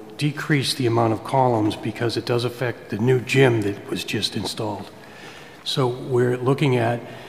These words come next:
three columns per beam. We'll split them in the middle. There'll be large beams. So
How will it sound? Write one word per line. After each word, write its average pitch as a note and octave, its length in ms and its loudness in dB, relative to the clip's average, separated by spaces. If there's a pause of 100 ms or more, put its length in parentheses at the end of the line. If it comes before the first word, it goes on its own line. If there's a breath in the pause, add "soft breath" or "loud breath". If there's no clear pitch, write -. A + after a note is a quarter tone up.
(280 loud breath)
three D#3 380 2
columns C3 540 0
per B2+ 260 0
beam. A#2 580 2
We'll A#2 100 -2
split - 280 -2
them C3 140 2
in A#2+ 60 2
the A2+ 60 2
middle. A2 280 2
There'll G#2 180 -2
be A2+ 80 0
large A2 440 2
beams. A2 420 0 (680 loud breath)
So B2 420 -6